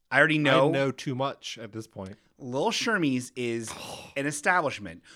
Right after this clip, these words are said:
Speaker 1: Is it a, is it a shop? Is it a restaurant? Is it a bar?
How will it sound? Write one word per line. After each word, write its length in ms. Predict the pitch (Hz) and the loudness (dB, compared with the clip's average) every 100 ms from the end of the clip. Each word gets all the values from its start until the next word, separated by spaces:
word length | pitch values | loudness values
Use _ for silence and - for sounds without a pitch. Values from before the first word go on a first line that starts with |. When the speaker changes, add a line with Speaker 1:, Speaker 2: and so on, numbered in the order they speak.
| - | -14
Speaker 1:
Is 160 | 135 117 | -8 -8
it 100 | 107 | -6
a, 240 | 98 101 | -8 -8
is 140 | 113 98 | -10 -12
it 100 | 85 | -12
a 200 | 82 82 _ | -14 -16 _
shop? 480 | - - 139 226 - - _ _ _ - | -10 -4 -2 -2 -6 -20 _ _ _ -14
Is 140 | 107 | -12
it 100 | 92 | -12
a 60 | 80 | -10
restaurant? 640 | 104 160 - 208 220 220 | -6 -6 -6 -4 -2 -2
Is 160 | 123 110 | -6 -10
it 80 | 98 | -10
a 40 | |
bar? 560 | 82 - 120 151 208 | -8 -4 0 0 0